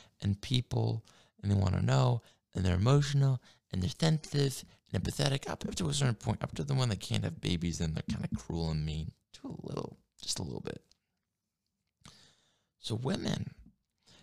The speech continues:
they want babies. They want to take care of something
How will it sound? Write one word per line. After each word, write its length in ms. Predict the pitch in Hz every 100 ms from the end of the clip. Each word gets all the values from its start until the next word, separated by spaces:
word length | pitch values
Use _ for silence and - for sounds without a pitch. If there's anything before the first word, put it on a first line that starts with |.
| _ 135
they 260 | - 151 196
want 460 | 180 135 180 208 -
babies. 640 | 269 - 240 151 - - _ _ _
They 100 | -
want 240 | 208 226 -
to 80 |
take 100 | 226
care 180 | - 208
of 60 | 220
something 520 | 202 190 - 202 202